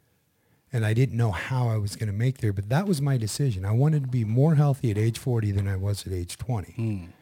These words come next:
Speaker 1: And, and that was brought into my life, right? The, the right teachers, the right steps, the right videos, the right books, the right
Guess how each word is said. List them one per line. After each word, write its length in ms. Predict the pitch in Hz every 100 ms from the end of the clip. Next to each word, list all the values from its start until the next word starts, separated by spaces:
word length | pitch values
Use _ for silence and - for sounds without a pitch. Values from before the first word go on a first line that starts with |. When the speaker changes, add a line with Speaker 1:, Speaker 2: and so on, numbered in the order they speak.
| _ _ _ _ -
Speaker 1:
And, 300 | 127 98 - -
and 200 | 113 110
that 200 | 117 120
was 160 | 107
brought 400 | 95 - 101 107
into 240 | 110 104 120
my 160 | 98
life, 460 | 98 104 135 92 -
right? 200 | 104 117
The, 220 | - 113 -
the 120 | 113 113
right 280 | 117 117
teachers, 440 | - 170 160 156 123
the 80 | 110
right 200 | 101 95
steps, 360 | - 147 135
the 80 | -
right 180 | 104 92
videos, 480 | 104 131 127 123 113
the 60 |
right 240 | 95 87 90
books, 320 | 139 131 -
the 140 | -
right 260 | 104 101 101